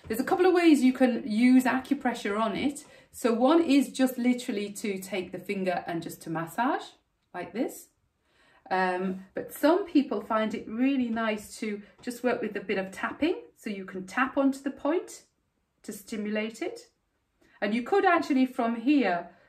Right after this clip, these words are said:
go over and stimulate Yang Bai on either side as well, and just work around the face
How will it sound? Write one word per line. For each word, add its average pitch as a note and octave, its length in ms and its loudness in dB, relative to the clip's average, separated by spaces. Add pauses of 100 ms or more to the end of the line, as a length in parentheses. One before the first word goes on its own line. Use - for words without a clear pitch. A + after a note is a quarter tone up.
(120)
go G#3+ 420 0
over A#3 600 2 (240)
and A3 180 -2
stimulate G#3 680 -4 (240)
Yang F#3 320 -2
Bai A3 300 -2
on F3+ 140 -4
either F3+ 220 -6
side F#3+ 440 -2 (340)
as F#3+ 180 -8
well, G#3+ 320 -2 (460)
and F#3+ 360 -8
just - 200 -16
work F#3+ 260 -4
around F#3+ 280 -2
the F3+ 80 -8
face - 480 -6